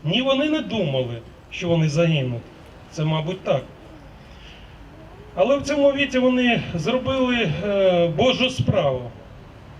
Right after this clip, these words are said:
І одна з заповідей є така, що немає більшої любові, якщо положиш життя своє за друзів своїх.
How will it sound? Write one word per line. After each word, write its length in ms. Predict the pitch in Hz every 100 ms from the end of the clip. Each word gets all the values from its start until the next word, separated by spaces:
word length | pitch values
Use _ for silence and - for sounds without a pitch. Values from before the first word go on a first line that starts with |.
| - - - - - - - - - - - - - -
І 300 | 165 170 151 139
одна 360 | 170 180 214 190
з 40 |
заповідей 760 | 175 202 - 180 170 147 165 165
є 280 | 170 165 143 - - - - - - - - - - - - - -
така, 380 | 185 202 196
що 380 | 175 - 175 160 - - - - - - - - - - - - - - - - - - - - - - - - - -
немає 580 | 147 233 262 247 233 214 - - -
більшої 520 | 156 269 285 254 277
любові, 600 | 254 269 269 262 247 233
якщо 340 | 185 185 - 196
положиш 500 | 190 190 180 156 151
життя 440 | 139 160 226 254
своє 400 | - 240 226 220
за 320 | 143 180 175
друзів 560 | 160 143 190 170 120 120
своїх. 320 | - 127 117